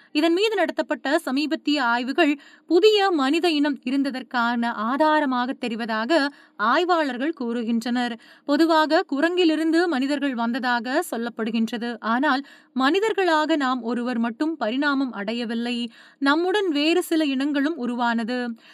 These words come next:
அவையெல்லாம் காலப்போக்கில் அழிந்து நாம் மட்டும் மனிதனாக தனித்து இருக்கின்றோம். இதை விஞ்ஞானிகள்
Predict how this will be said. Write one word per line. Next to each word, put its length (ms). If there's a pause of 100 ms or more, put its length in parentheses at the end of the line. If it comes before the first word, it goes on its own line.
(100)
அவையெல்லாம் 580
காலப்போக்கில் 840
அழிந்து 460 (360)
நாம் 300
மட்டும் 320
மனிதனாக 720
தனித்து 380
இருக்கின்றோம். 680 (300)
இதை 200
விஞ்ஞானிகள் 680